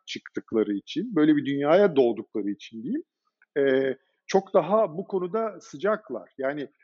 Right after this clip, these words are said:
bunu şuradan da anlayabilirsiniz. Şimdi yirmi otuzlu yaşlar ilgileniyorlar. Yirmi otuzlu yaşların ilgilenmelerinin nedeni bir dediğim gibi geçmiş olarak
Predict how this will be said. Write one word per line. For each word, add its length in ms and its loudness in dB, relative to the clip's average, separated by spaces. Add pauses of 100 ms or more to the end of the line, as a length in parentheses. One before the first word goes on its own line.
(120)
bunu 160 -4
şuradan 420 -4
da 60 2
anlayabilirsiniz. 760 -6
Şimdi 400 0 (400)
yirmi 340 0
otuzlu 400 0
yaşlar 480 2
ilgileniyorlar. 840 2 (160)
Yirmi 260 -6
otuzlu 320 -4
yaşların 320 -2
ilgilenmelerinin 760 -2
nedeni 460 0
bir 180 2 (100)
dediğim 300 -2
gibi 300 4 (540)
geçmiş 640 0
olarak 440 6